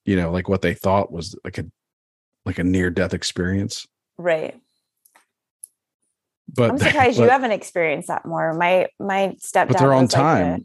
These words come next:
Speaker 1: But they're on time, and, like, they're at their destination, they're on time, and it's like, you got a rental car to go pick up, don't you? Like,
Speaker 2: Yeah.
Speaker 1: you know, just, I just, I imagine this, like, this weird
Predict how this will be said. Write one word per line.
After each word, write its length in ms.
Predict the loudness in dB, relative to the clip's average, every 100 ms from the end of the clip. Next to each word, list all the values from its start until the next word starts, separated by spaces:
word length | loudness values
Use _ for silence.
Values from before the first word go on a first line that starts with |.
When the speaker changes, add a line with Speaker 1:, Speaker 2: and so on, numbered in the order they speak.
| _ _ _ _ _ -8
Speaker 1:
But 160 | -4 2
they're 200 | 4 4
on 160 | 4
time, 420 | 2 0 2 2 0
and, 80 |
like, 240 | 0 -4 -4
they're 140 | -2
at 100 | 0
their 100 | 0
destination, 600 | 0 0 -2 -4 -2 -2
they're 80 | -2
on 120 | -2
time, 300 | -4 -4 -2 -2
and 80 |
it's 140 | -4 -4
like, 220 | -6 -6 -12 _ _ -14
you 80 | -10
got 120 | -8
a 40 |
rental 240 | -6 -6 -4
car 280 | -2 0 0
to 60 |
go 120 | 0 0
pick 280 | 0 -4
up, 240 | -2 -4 -4
don't 240 | -6 -2
you? 100 | -2 -2 -6 -6
Like, 200 | -6 -6 _ _ _ -12
Speaker 2:
Yeah. 180 | -12 -12 -16 _ _ _ _ _ _ _ _
Speaker 1:
you 100 | 0
know, 180 | 2 0
just, 220 | 0 -4 -2
I 60 |
just, 220 | -2 0 2
I 80 |
imagine 420 | 6 6 6 6 4
this, 200 | 4 2
like, 180 | 0 0
this 260 | 2 2 2
weird 640 | 4 6 6 6 4 -2